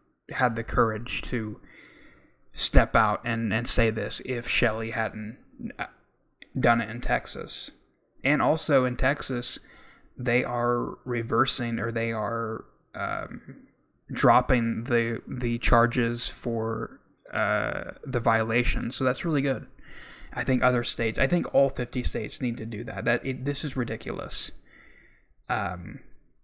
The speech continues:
but here is her employee, or is, is her independent contractor, I guess that's the term,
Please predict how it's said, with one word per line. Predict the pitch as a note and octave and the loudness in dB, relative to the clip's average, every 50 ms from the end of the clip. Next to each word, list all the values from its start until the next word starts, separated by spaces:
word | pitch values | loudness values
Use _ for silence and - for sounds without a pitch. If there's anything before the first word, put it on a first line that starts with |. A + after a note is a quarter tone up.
| _ _ _ _ _ _ _ _ _ _ - - - | _ _ _ _ _ _ _ _ _ _ -12 -6 0
but | A2+ A#2+ A#2+ E2 | 4 4 4 4
here | G2 - D#3+ D#3+ F3 | 6 6 6 6 6
is | - D3+ D#3 C#3+ C3+ B2 - | 6 4 2 2 2 0 -2
her | - - B2+ B2 | 0 2 2 2
employee, | A#2 A2+ A#2+ - - - C3+ B2 A#2+ A#2 A#2 A#2 A#2 B2 B2+ B2+ - - - - - - _ - | 2 0 -2 -4 -2 0 2 2 2 0 -2 -4 -4 -6 -6 -8 -12 -16 -20 -20 -20 -18 _ 2
or | B2+ B2+ | 4 6
is, | B2+ C3 B2+ B2 - - - - - - - | 6 6 6 4 4 2 2 0 -2 -4 -2
is | - C3 B2 | 0 2 4
her | C3 B2 A#2+ A#2 - - - - _ _ | 6 6 6 6 4 0 -4 -10 _ _
independent | - C3 C3 C3+ B2+ - - - - - | 2 4 4 8 10 10 10 8 6 2
contractor, | - B2 A#2+ A#2 A#2 - A#2+ A2+ A#2+ - - - - - B2 - - - | 0 0 0 0 0 -2 -2 -2 -4 -4 -4 -2 -2 -2 -2 -6 -4 0
I | - A#2 | 0 2
guess | A#2+ A#2+ A#2 - | 4 2 2 2
that's | - - A#2+ - - | 0 -2 -2 -4 -4
the | - - A#2 | -4 -2 6
term, | - - - A#2+ G#2+ G#2 C3 B2+ - | 8 8 8 8 6 2 0 -2 -4